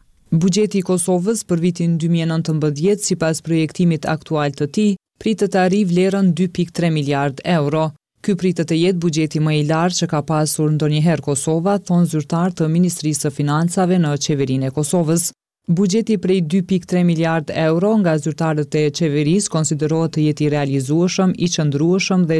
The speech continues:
që ruan stabilitetin fiskal. Lulzim Rafuna, këshilltari i ministrit të financave Bedri Hamza, tha për Radion Evropa e Lirë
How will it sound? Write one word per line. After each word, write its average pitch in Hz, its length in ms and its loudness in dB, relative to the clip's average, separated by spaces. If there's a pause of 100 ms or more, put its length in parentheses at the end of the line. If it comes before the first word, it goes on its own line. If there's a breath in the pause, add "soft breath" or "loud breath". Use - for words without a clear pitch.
(120)
që 170 160 2
ruan 156 280 0
stabilitetin 131 800 -2
fiskal. 139 480 -2 (320)
Lulzim 202 420 2
Rafuna, 202 460 0
këshilltari 170 560 0
i 165 80 4
ministrit 165 400 0
të 160 160 0
financave 156 560 0
Bedri 139 340 -2
Hamza, 160 460 0
tha 151 160 -2
për 135 240 -4
Radion 135 260 -2
Evropa 156 380 -2
e 147 100 0
Lirë 190 240 0